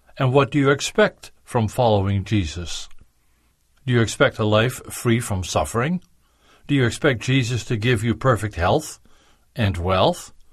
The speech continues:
and happiness? What are your expectations? In Luke nine twenty-three, Jesus tells us what it means to follow him when he says, "If anyone would come after me, let him deny himself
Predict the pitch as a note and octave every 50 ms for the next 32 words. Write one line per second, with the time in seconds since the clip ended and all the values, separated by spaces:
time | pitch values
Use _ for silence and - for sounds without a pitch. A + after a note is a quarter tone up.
0 | - - _ - _ _ _ _ - - A2+ B2+ C3+ G#2+ D2+ D2+ G2+ G#2+ - C#3+
1 | D3 E3 G3+ G#3+ - - - - _ _ _ _ _ _ _ _ _ _ _ _
2 | _ _ _ _ _ _ - - C3 F3 F#3 F3+ C#3+ C#3+ C#3+ C#3+ D3 E3+ F#3+ G3+
3 | F#3 - G#2+ - - - - G#2 F2+ - - G#2 F#2+ E2+ - - F2 E2+ E2+ -
4 | - - - _ _ _ _ _ _ _ _ _ _ _ _ _ _ _ - -
5 | C#3+ C#3+ C#3 D3 C#3+ C#3 - C#3 C#3 C#3+ E3 E3+ - - D#3 D#3 D3+ C#3+ C3 -
6 | - - G#2+ G2+ G#2 A2+ A2 - - - - F3+ F#3+ D#3 A#2 A#2 A#2+ A2+ - -
7 | E3+ E3+ D#3+ C#3 - F#2+ F2+ B2 C3 - - A2 G#2 A2 B2 B2 A#2 G#2 - B2
8 | C3 B2 A2 G#2 - - - B2 - - - D#3+ D#3 C#3 A2+ F2+ D#2 G#2 F#2+ F2
9 | D#2+ D#2 - - G2+ A2 A2+ A2+ G#2+ G#2 - B2 A2+ A2 G#2 - - - - -
10 | - - - - - - - - _ - - B2 - C3 C#3+ E3 F3 D#3+ D3 D3+
11 | D3 C#3+ C3+ C3+ C3+ - - C3 C3 B2+ B2+ B2 - - B2+ A#2 A2+ A#2 A#2 A2+
12 | G#2 G#2+ A#2 A2+ - A#2+ A#2 G#2+ G#2+ A2+ A2 A#2 D3+ E3+ E3+ C#3+ G#2+ F#2+ F2+ F#2
13 | F2+ - - A2 F2+ F2+ F2+ - - -